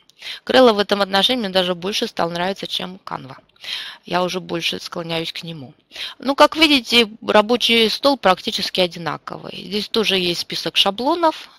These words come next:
с картинками. Тоже обозначено, что платное, что бесплатное. А дальше кнопочки для добавления различного контента. Вы можете свои фотографии добавлять, менять фон, э, менять изображение, добавлять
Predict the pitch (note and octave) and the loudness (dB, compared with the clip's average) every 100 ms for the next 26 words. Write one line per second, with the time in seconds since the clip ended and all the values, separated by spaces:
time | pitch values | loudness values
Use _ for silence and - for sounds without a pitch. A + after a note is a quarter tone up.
0 | - - - A#3 - A#3+ A3+ G#3+ G#3 G#3+ | -16 -10 -2 -2 -2 -6 0 0 0 -4
1 | - - - _ A3+ G#3 F#3+ F#3 F#3+ G3+ | -8 -14 -16 _ 0 6 6 8 4 4
2 | F#3 - E3+ - F#3 F#3 E3+ E3+ E3 - | 2 0 -6 -6 -2 2 2 0 -8 -8
3 | E3 F3 - C4 F4+ F#4+ D#4 D#4+ _ - | -10 -10 0 4 4 2 -4 -6 _ -16
4 | - - G#3+ G#3+ E4 - A#3+ A#3+ C4 A#3+ | -14 0 2 6 6 4 0 -2 0 0
5 | - G3 G3 F3+ E3+ F3+ F#3+ C4 A#3 E3+ | -2 -4 -4 -4 2 2 2 0 2 2
6 | E3 G3+ - F#3+ F3 - D#3 D3 C3+ C#3+ | 0 -4 -4 -6 -6 -6 -10 -10 -12 -12
7 | - E3 - - - A#3+ A3 G3 F#3+ A3+ | -16 -18 -18 -18 -6 -2 -2 -2 -2 2
8 | D4 - - A#3+ A3+ A3 - G#3 G#3 F#3+ | 2 2 4 4 6 4 2 -6 -2 0
9 | G3 F#3+ F#3+ - - E3+ E3+ D3+ - - | 0 0 -2 -4 -10 -8 -8 -8 -10 -6
10 | A#3 C4 B3+ - - - - E3+ E3+ E3 | -4 -4 -8 -14 -16 -18 -10 -6 -6 -6
11 | E3 E3 - - - _ - _ _ _ | -6 -8 -10 -14 -18 _ -20 _ _ _
12 | _ _ _ _ _ - F3 G3 F#3 F3 | _ _ _ _ _ -12 -4 2 2 2
13 | E3 F3 G3 G#3 C#4 C#4+ F3 E3 F3 F3+ | -2 4 6 6 4 2 0 -2 0 0
14 | - | -2